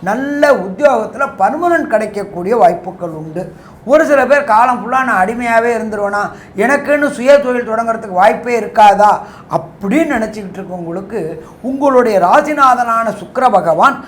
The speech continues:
ஆகஸ்ட் ஒண்ணுக்கு அப்புறம் வந்த பிறகு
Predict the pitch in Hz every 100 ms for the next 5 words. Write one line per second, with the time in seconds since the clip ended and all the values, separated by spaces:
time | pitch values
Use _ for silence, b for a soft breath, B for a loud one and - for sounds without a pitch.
0 | B - 156 226 302 302 302 254 196 160
1 | 220 285 302 - 180 - 254 170 151 214
2 | 240 214 175 180 180 262 269